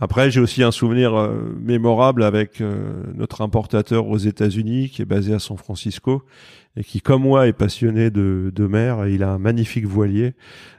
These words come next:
Et on a eu l'occasion de faire une dégustation, euh, dans la baie de San Francisco, tout en naviguant. Et je dois dire que c'était quand même aussi un, un grand moment de, de joie. Et puis, bah, ce sont quand même des moments privilégiés parce que,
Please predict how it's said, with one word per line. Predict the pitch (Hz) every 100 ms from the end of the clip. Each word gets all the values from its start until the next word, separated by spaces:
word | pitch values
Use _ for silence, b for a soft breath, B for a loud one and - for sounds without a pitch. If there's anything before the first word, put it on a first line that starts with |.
| -
Et |
on | 113 98
a |
eu | 98
l'occasion | 98 - 104 101 113
de |
faire | - 104
une | 98
dégustation, | 98 107 101 - 107 - 117 113 110 101
euh, | 98 95
dans | 101
la | 98
baie | 101 127
de |
San | - 107
Francisco, | - 98 - - - 113
tout | - -
en | 117
naviguant. | 110 101 104 117 131 B B B B B _
Et | 107 98
je |
dois | - 107
dire | 107 -
que | -
c'était | 101 117 -
quand | 107 113
même | 110 107
aussi | 107 - 117
un, | 107 - 101 - B B B B -
un | 110 101
grand | 107 117 120
moment | 117 113 113 113
de, | 107 110 123 - - 101 117
de | 120 120 110
joie. | 104 104 117 123
Et |
puis, | 104 - 110 101 - - _ -
bah, | 92
ce | - -
sont | 110
quand | 98 107
même | 104 98
des | 98
moments | 95 95 95
privilégiés | - 101 101 113 120 131
parce | 117 95 -
que, | - -